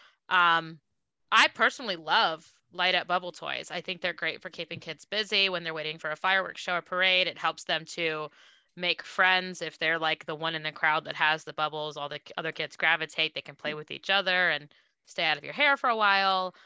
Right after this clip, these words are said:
um, you know, while you're waiting for the fireworks show or the parade. But the ones in the parks are so extremely overpriced and they <laughs> might not even last the length of your trip. Um, currently, the ones that are sold in the parks are twenty-seven dollars, which I didn't even realize they were that much. That made me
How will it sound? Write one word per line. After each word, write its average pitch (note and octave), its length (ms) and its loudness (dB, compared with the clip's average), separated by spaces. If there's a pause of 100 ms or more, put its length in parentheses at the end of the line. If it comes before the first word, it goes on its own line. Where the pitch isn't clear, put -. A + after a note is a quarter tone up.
(220)
um, D#3+ 320 2
you F3 80 -10
know, D#3 120 -4
while D#3 140 0
you're D#3+ 160 -4
waiting E3+ 300 -2
for E3+ 140 -6
the D#3 100 -8
fireworks D#3 540 -2
show D#3 160 -6
or D#3 100 -4
the D3+ 80 -10
parade. E3+ 580 -2 (500)
But G#3+ 100 -6
the G#3+ 100 0
ones F#3 200 0
in F#3+ 80 -6
the F3+ 60 -10
parks D#3+ 360 0
are F3+ 160 -4
so - 600 0
extremely E3 420 -4
overpriced C#3 720 -4
and D#3+ 160 -6
they F#3 100 0
<laughs> F3+ 160 -8
might F#3+ 140 0
not F3 140 0
even E3 220 -6 (120)
last D3 340 2
the E3 80 -12
length C#3+ 200 -8
of E3+ 80 -10
your E3+ 100 -12
trip. - 300 -2 (580)
Um, E3 220 4
currently, A3+ 480 2
the G3 100 -6
ones F3 320 -2
that G3 100 -4
are G3 100 2
sold E3 240 -2
in F3 80 -4
the E3 80 -6
parks D#3 400 -2
are F3 200 0
twenty-seven F#3 760 -6
dollars, D#3+ 540 -2
which - 380 -8 (340)
I G#3+ 100 6
didn't A#3+ 120 6
even F#3+ 80 -2
realize E3 280 0
they D#3+ 100 0
were D3+ 100 0
that C#3+ 200 2
much. C3 220 -12
That D3+ 140 -6
made D3+ 160 -10
me D3 160 -12